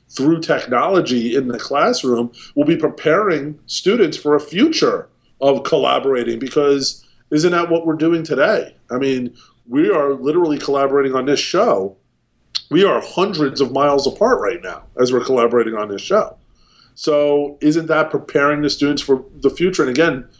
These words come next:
tying back to, you know, previous classes where I talked about, you know, students using touch screens because they're entering a world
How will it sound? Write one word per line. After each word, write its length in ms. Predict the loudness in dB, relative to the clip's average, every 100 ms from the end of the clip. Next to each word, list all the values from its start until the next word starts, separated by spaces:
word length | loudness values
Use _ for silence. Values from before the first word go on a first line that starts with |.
| _ -10
tying 300 | -2 0 0
back 260 | 0 0 0
to, 380 | 0 0 -2 -4
you 80 | 0
know, 80 | 0
previous 420 | 0 0 2 0
classes 520 | 0 -2 0 -2 -2
where 180 | 0 0
I 20 |
talked 280 | 0 -2 -2
about, 420 | -2 0 0 0 -8 -20 _ _
you 80 | 0
know, 60 | 2
students 500 | 0 0 0 0 -2
using 320 | 0 0 -2
touch 280 | 0 0 0
screens 680 | -4 -4 -6 -8 -10 -12 -18 _ _ _ _ -16 -4
because 320 | 0 0 2
they're 220 | 2 0
entering 360 | 0 -2 -2 0
a 60 | 0
world 580 | 0 2 2 0 -6